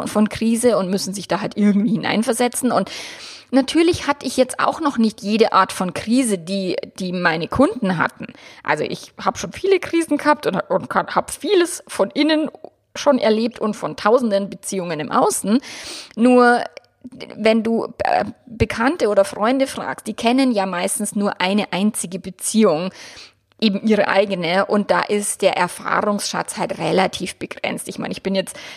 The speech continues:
äh, fast siebenundvierzig, ich habe jetzt auch noch nicht alles erlebt in einer <laughs> Beziehung, was man erleben kann, aber in den vielen Hunderten und Tausenden von Beziehungen, die ich schon begleitet habe, da habe ich natürlich schon Geschichten gehört, da wo, wo ich selber in meinem ganzen Leben noch nie draufgekommen bin, dass sowas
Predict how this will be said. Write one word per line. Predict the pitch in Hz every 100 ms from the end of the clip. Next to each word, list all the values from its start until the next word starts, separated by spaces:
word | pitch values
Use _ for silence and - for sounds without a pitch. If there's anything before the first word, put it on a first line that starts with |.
| -
äh, | 196 175
fast | - 185 -
siebenundvierzig, | 214 202 190 240 254 160 190
ich | -
habe | 190
jetzt | - 208
auch |
noch | 220
nicht | 220 -
alles | 185 185
erlebt | - 185 202 214
in | 240
einer | 240 294
<laughs> |
Beziehung, | 415 - 311 349 294
was | -
man | 233
erleben | - 175 392 240 214
kann, | - 202 285
aber | 214 214 214
in | 233
den | 226
vielen | 220 233 220 214 214
Hunderten | 214 285 285 233 214
und | 185 -
Tausenden | 233 320 381 226 208
von | 202 196
Beziehungen, | 190 214 208 202 196
die | 196
ich | -
schon | 190
begleitet | 180 185 214 381 214
habe, | 208 190 - -
da | -
habe | 202 269
ich |
natürlich | 233 196 196 208
schon | 175
Geschichten | 175 208 220 247
gehört, | 240 208 214 202
da |
wo, | 170 190 170 - 185
wo | 175
ich | - -
selber | - 160 196 -
in | 190
meinem | 170
ganzen | 156 - -
Leben | 175 180
noch | 196
nie | 208
draufgekommen | - 170 190 190 185 175 175
bin, | 170
dass | 165 -
sowas | 165 156